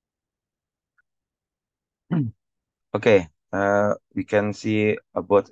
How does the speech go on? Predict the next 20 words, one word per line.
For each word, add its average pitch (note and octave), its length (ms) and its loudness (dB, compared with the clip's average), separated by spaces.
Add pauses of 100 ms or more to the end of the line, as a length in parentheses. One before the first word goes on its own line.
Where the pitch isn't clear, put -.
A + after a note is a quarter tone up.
media F#2+ 400 -2
use, G#2 500 -2
uh, F#2 380 -12 (180)
in F2 160 -12
the, F2+ 400 2 (760)
uh, F#2 100 -4
business, F#2 640 -2
uh, E2+ 240 -2
export - 340 -4
import. G#2 480 2 (160)
Uh, F#2 520 -16 (920)
we F#2 120 0
look, G2 300 4
uh, G2 160 0
see G2+ 400 -2
in F#2+ 160 -2
the, G2 460 2 (420)
uh, F#2+ 560 -4 (600)
paper, G#2+ 380 0
eh, G2+ 200 -2